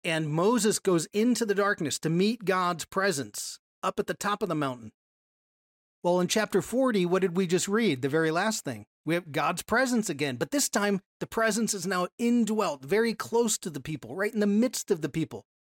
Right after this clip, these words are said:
Not on top of the mountain where they're all afraid of it. It's down right inside the people, dwelling. And that's kind of our experience with God. At first, when you're first saved, God is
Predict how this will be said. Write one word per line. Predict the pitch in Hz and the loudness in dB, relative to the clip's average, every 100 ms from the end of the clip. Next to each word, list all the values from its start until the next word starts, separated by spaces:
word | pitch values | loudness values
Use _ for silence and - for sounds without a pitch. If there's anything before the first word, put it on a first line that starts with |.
| - | -6
Not | 226 269 | 0 0
on | 190 | 0
top | - 185 | -2 -2
of | 170 | -2
the | 147 | -2
mountain | 165 254 240 151 | 0 -2 -2 0
where | 143 | 2
they're | 143 151 | 2 2
all | 147 | 0
afraid | 131 - 285 | -2 -2 0
of | 220 | 0
it. | 180 196 _ _ _ _ | 0 -4 _ _ _ _
It's | 180 - | -8 -4
down | 202 196 196 | -2 0 0
right | 160 180 220 - | -2 -2 -4 -4
inside | 214 214 190 - 185 175 | 0 2 2 0 -2 -2
the | 151 | -6
people, | - 220 226 - _ _ _ _ - | -4 -4 -4 -10 _ _ _ _ -12
dwelling. | 131 170 190 170 156 | -4 0 2 2 0
And | 190 | 0
that's | 277 - - _ _ _ - | -2 -4 -14 _ _ _ -4
kind | 247 262 | 0 2
of | 214 | 2
our | 196 | 2
experience | - - 208 190 - | 0 0 2 2 0
with | 156 | -2
God. | 226 208 160 | 0 0 0
At | 151 | -4
first, | - 233 226 - | -4 -2 -2 -2
when | 190 | -2
you're | 160 | -2
first | - 190 170 - | 0 0 0 0
saved, | 247 254 214 143 | 2 2 0 -2
God | 180 185 202 | -4 0 2
is | 156 | 0